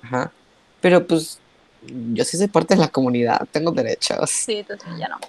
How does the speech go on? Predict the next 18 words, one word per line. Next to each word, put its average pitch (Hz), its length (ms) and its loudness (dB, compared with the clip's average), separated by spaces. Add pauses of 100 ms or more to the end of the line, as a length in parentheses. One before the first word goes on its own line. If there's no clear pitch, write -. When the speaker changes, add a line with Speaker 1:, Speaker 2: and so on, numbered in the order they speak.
(220)
Speaker 2:
Pero 226 180 2
Speaker 1:
Tengo - 40 2
Speaker 2:
bueno, - 180 6
Speaker 1:
derechos. - 460 2
Speaker 2:
o 233 40 -6
sea, 240 200 0
me 240 100 -4
refiero 240 280 -4
a - 20 -4
que 233 260 -10
obviamente 240 420 -4
nosotros 226 360 -12
no 220 100 -12
le 220 60 -10
decimos 208 300 -16
con 202 160 -18
ese 196 180 -16
afán. 196 480 -8